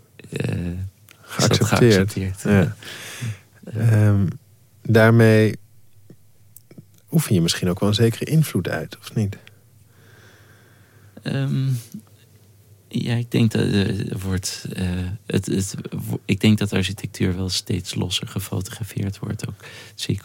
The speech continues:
Speaker 1: ook bij andere collega's en wat andere bureaus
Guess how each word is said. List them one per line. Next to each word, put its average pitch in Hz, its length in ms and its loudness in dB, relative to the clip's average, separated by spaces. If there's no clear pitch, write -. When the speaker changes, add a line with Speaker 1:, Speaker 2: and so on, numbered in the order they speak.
Speaker 1:
ook - 140 -20
bij 90 400 -6
andere 92 380 -4
collega's 101 800 -8
en 98 120 -10
wat - 120 -10
andere 90 300 -4
bureaus 87 540 -6